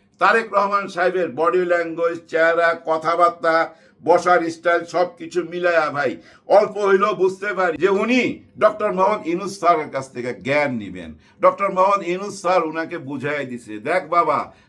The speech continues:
আমি কিন্তু এই এই কাজগুলো করতেই হবে আমাকে, আমি না করলে তুমি তো করতে পারবা না, তোমার পক্ষে সম্ভব না, বিদেশি চাপ চলে আসবে,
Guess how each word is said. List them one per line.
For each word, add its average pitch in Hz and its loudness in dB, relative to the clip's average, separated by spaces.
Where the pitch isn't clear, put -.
আমি 151 -2
কিন্তু 190 -10
এই 190 -4
এই 185 2
কাজগুলো 147 -2
করতেই 294 4
হবে 185 0
আমাকে, 113 -10
আমি 180 -4
না 226 2
করলে 165 -6
তুমি 175 -8
তো 226 -4
করতে 277 2
পারবা 165 2
না, 113 -12
তোমার 247 2
পক্ষে 262 0
সম্ভব 220 2
না, 147 -4
বিদেশি 254 -4
চাপ 277 2
চলে 247 2
আসবে, 139 -2